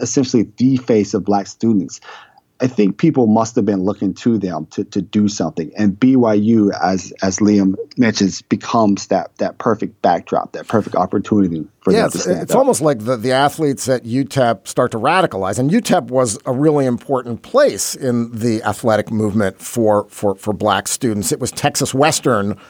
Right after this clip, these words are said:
Speaker 2: a couple of years earlier, before nineteen sixty-eight, and that team won the N C A A basketball championship with an all-black starting five. They beat all-white Kentucky. Um, but it was no hotbed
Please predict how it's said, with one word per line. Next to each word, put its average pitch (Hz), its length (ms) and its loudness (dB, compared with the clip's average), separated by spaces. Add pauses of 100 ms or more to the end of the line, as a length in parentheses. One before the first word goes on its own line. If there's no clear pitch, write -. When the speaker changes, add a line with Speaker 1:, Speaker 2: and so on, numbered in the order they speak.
(140)
Speaker 2:
a - 80 -4
couple 127 240 2
of 117 80 0
years 113 200 2
earlier, 113 480 2
before 107 300 -2
nineteen 110 300 -2
sixty-eight, 104 540 -4
and 107 180 -2
that 117 160 0
team 110 320 -2
won 113 520 2 (280)
the 123 120 2
N 117 120 2
C 123 160 0
A 113 60 2
A 110 40 2
basketball 95 480 0
championship 95 500 -6
with 95 80 -6
an 98 60 -2
all-black 110 460 2
starting 92 400 -2
five. 87 320 -2
They 82 80 -6
beat 95 180 -8
all-white 101 460 0
Kentucky. 87 640 -8 (340)
Um, 113 320 2 (140)
but 175 120 2
it 202 100 2
was 156 240 2
no 156 760 2 (120)
hotbed 117 720 0